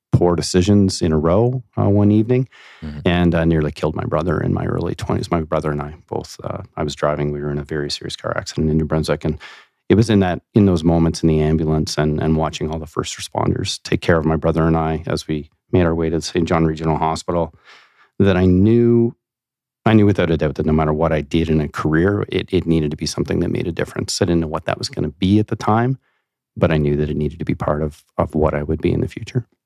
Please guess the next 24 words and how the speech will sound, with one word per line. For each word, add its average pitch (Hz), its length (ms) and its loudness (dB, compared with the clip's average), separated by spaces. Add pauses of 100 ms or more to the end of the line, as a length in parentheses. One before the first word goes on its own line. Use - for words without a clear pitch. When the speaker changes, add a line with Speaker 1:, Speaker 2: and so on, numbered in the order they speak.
(460)
Speaker 2:
So 95 240 4
is 78 160 2
that, 76 240 0 (320)
that's 76 240 0
where 76 120 2
you 71 120 0
kinda 73 180 -4
started 71 560 -2 (160)
thinking 73 240 -2
about 71 220 -2
the 73 240 -4
policing 78 420 0
side 82 240 0
of 82 80 -4
things? 90 400 -4 (140)
Speaker 1:
Yeah, - 100 4 (160)
that 95 140 2
was 98 160 -4
the - 80 -2
policing 107 420 2
initiative. 107 520 2
And 82 120 2
then 82 140 2
once, 80 340 -2